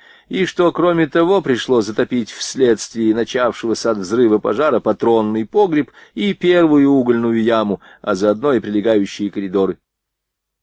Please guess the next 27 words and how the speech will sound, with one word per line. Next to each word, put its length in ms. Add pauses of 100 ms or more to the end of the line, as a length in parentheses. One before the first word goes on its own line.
(220)
«Водонепроницаемые 1160
переборки 540
выдерживают 680
напор 260
воды», — 340 (500)
справился 640
Эссен, — 240 (220)
«их 240
сильно 560
выпучило, 640
но 80
пока 220
что 140
они 140
держат. 480 (480)
Всё 220
же 100
немедленно 380
пошлите 480
их 140
укрепить». 500 (800)
«Лейтенант 640
Акинфеев 800 (180)
при 220
взрыве 460
отравлен 540
газами», — 560